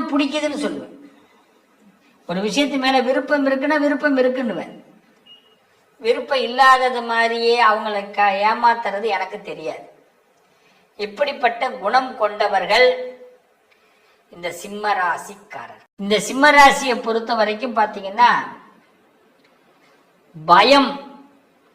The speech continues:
அப்படிங்கிறது எது இருந்தாலும், இது வரைக்கும் உங்களுக்கு ஒரு பயம் இருக்குன்னு வச்சுப்போம், மேக்சிமம் இருக்காது. மேக்சிமம்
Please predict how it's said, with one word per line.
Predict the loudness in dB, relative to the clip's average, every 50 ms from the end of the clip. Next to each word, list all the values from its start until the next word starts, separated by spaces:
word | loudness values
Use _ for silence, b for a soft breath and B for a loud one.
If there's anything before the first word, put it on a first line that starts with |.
| _ _ _ _ _ _ _ -4
அப்படிங்கிறது | -4 -4 -4 -4 -4 -4 -2 -2 -2 -4 -2 -4 -6 -6 -10 -14 -14 -8 -4 -4
எது | -4 -4 -4 -4 -2 0 0
இருந்தாலும், | 0 0 -2 -2 0 2 2 4 4 2 -2 -6 -8
இது | -8 -8 -6 -2
வரைக்கும் | 0 0 0 0 0 -2 -2
உங்களுக்கு | 0 -2 0 0 -2
ஒரு | 0 2
பயம் | 4 4 4 4 4 2 2 2
இருக்குன்னு | 2 0 0 0 -2 -4 -4 -2 0 0 0
வச்சுப்போம், | -2 -2 -4 -6 -6 -6 -6 -8 -8 -10 -14 -20 -20 -20 -20 _ _ _ _ _ _ _ _ _ _ _ _ _ _ _ -20 _ _ _ _ _ _ -10
மேக்சிமம் | -4 0 0 0 0 0 -2 -2 2 4 6 8 8 8
இருக்காது. | 8 6 8 8 8 8 8 6 0 -6 -8 -12 -18 -20 -20 -20 _ _ _ _ _ _ _ _ _ _ _ _ _ _ _ _ _ _ _ _ _ _ _ _ _ -20 -20 -20 _ _ _ _ _ _ _ _ _ _ _ _ _ _ _ _ -2
மேக்சிமம் | 2 4 4 4 4 2 2 2 4 6 6 6 6 6 4